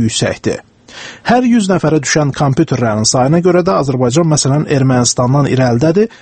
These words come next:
Ermənistanda hər beş yüz nəfərə bir kompüter düşür, Azərbaycanda isə bu rəqəm üç dəfə yüksəkdir. Amma Azərbaycan yenə də Latviya ilə müqayisə elədikdə görmək olar ki,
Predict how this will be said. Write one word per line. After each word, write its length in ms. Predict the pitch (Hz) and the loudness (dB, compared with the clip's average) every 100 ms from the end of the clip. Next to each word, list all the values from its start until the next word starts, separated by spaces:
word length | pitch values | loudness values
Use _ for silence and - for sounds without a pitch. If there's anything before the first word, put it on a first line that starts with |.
| - - | -20 -6
Ermənistanda 560 | 151 139 127 - 127 139 | -2 0 0 0 0 0
hər 220 | 147 135 120 | 0 -2 0
beş 180 | 160 160 | 0 0
yüz 100 | 127 113 | 0 -2
nəfərə 300 | 104 101 101 | -2 -2 -2
bir 140 | 107 | -2
kompüter 400 | 120 110 117 117 117 | -2 -2 -4 -4 -4
düşür, 240 | - 240 214 | 0 0 2
Azərbaycanda 640 | 165 147 131 127 120 165 | 0 0 0 0 0 0
isə 100 | 180 | 0
bu 100 | 160 | 0
rəqəm 300 | 143 123 147 165 | 0 0 0 0
üç 140 | - | -2
dəfə 160 | 135 156 | 0 0
yüksəkdir. 560 | 139 123 147 110 - - - - - - | 0 -2 -2 -4 -6 -14 -16 -20 -12 -2
Amma 180 | 180 240 | 2 2
Azərbaycan 460 | 208 185 180 214 | 2 0 0 2
yenə 240 | 185 190 151 | 2 2 2
də 140 | 131 139 156 | 0 0 0
Latviya 340 | 131 - 101 101 | -4 -4 -6 -4
ilə 80 | 98 | -4
müqayisə 460 | 113 123 123 139 139 | -2 0 0 0 0
elədikdə 400 | 127 127 - 226 220 - | 0 0 0 0 -2 -2
görmək 300 | 143 127 117 | 0 2 2
olar 220 | 117 185 - | 0 0 0
ki, 160 | 214 | -2